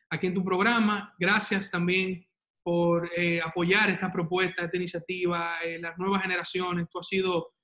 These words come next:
una persona que, que ha simpatizado con las nuevas generaciones en la política y en otros sectores.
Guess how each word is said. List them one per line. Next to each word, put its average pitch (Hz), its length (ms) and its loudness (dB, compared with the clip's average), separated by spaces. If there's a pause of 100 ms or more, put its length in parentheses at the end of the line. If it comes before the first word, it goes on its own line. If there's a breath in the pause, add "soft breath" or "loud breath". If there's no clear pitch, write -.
(140)
una 175 160 -2
persona 180 480 -2
que, 170 340 0
que 170 120 -2
ha 170 80 -2
simpatizado 180 760 0
con 175 120 -6
las 165 100 -6
nuevas 175 240 -4
generaciones 175 560 -6
en 160 80 -10
la 160 140 -12
política 185 420 -2
y 170 40 -2
en 170 60 -6
otros 170 200 -8
sectores. 175 680 -4